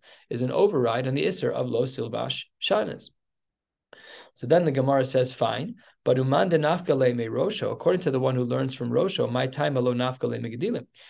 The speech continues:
According to the first brisa, the first brisa that we started with today, he says the reason we know that there's no Isser of Lo Sakifu is because of the word Rosho. So the author of brisa number two says,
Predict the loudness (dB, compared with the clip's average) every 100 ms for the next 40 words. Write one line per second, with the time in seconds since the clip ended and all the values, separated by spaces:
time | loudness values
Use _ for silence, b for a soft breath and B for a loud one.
0 | B B 2 2 6 8 8 6 2 -2
1 | -2 -2 -2 -4 -2 0 0 -4 -6 -6
2 | -10 -12 -4 -2 -2 -2 -2 -2 -4 -6
3 | -4 -2 0 -2 -4 -2 0 0 -2 -6
4 | -12 b b b -4 -2 0 4 4 6
5 | 4 2 0 0 0 2 0 0 -2 0
6 | 0 0 -2 0 0 2 0 0 -4 -4
7 | -4 -2 -2 -2 0 0 -2 -2 0 2
8 | 0 0 -6 -8 _ _ _ _ _ _
9 | _ _ _ -10 -2 2 4 4 2 4
10 | 4 4 2 -2 -2 0 0 2 4 2
11 | 0